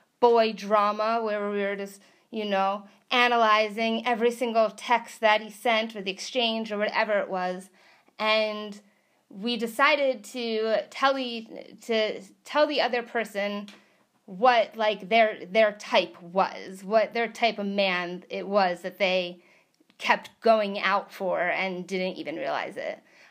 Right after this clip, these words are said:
Um, so this is, this is what Megan told me at twenty-four. My,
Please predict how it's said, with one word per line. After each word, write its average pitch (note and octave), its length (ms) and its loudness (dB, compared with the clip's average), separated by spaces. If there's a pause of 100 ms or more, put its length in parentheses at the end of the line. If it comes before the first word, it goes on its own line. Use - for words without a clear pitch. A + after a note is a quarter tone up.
(160)
Um, G#3 480 0 (360)
so A3 800 2 (140)
this B3 320 -2
is, A#3 320 -2
this G#3+ 120 -10
is B3 100 -10
what A#3 200 4
Megan G3+ 320 0
told F#3+ 240 -2
me F3+ 280 -2
at F#3 280 0
twenty-four. G3 800 -2 (420)
My, A#3 840 2